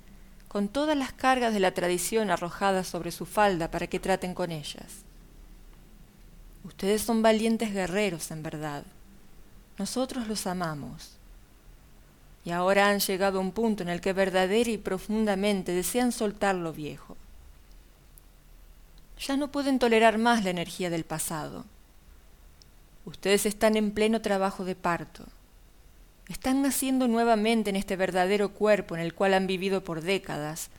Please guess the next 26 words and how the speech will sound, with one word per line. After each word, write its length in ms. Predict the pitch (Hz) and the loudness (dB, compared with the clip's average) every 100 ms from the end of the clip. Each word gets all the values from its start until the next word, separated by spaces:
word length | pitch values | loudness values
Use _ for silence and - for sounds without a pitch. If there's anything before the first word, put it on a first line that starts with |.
| - - - | -20 -20 -8
pero 180 | 214 | -4
como 220 | 220 254 269 | -2 0 2
un 140 | 262 | 2
nuevo 260 | 254 247 233 | 2 0 -2
yo. 400 | - 247 185 156 - - - - - - - - - - - - - - - - - | -6 -4 -4 -6 -14 -20 -20 -20 -20 -20 -20 -20 -20 -20 -20 -20 -20 -20 -20 -20 -14
En 120 | 160 | -10
realidad 380 | 156 170 175 208 | -4 2 4 6
están 320 | 214 220 208 | 4 2 2
en 80 | 208 | 2
el 120 | 202 | 2
proceso 500 | 202 180 208 202 202 | 0 -2 0 0 0
de 100 | 180 | -2
reencarnar 640 | 180 180 175 185 180 202 220 | -2 -6 0 0 2 2 2
otra 300 | 208 202 180 | 2 0 2
vez 260 | 214 208 | 0 0
mientras 340 | 190 170 170 180 | -4 -4 -6 -6
están 300 | - 180 185 | -4 -4 -4
en 80 | |
este 220 | 185 170 165 | -6 -6 -8
cuerpo, 520 | 190 196 175 - 160 - - - - | -2 0 -2 -8 -18 -20 -20 -20 -6
pero 180 | 240 247 | 0 4
ahora 300 | 262 285 294 | 4 6 4
como 220 | 269 233 | 2 0
el 80 | 214 | 0
ser 200 | 208 226 | 0 -4
superior 600 | 226 208 196 208 214 156 | -4 -6 -4 -2 -2 -2